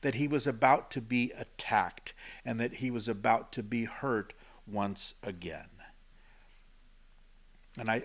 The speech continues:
I think it's important, again, that we pause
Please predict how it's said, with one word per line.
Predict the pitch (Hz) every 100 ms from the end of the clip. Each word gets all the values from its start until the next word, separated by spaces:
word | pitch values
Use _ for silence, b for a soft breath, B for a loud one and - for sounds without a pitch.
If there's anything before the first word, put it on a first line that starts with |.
| -
I | 120
think | - 175 214
it's | - 170
important, | 131 - 160 139 123
again, | 117 160 123
that | 95
we | 107 98 -
pause | - 170 113 90 127 135 -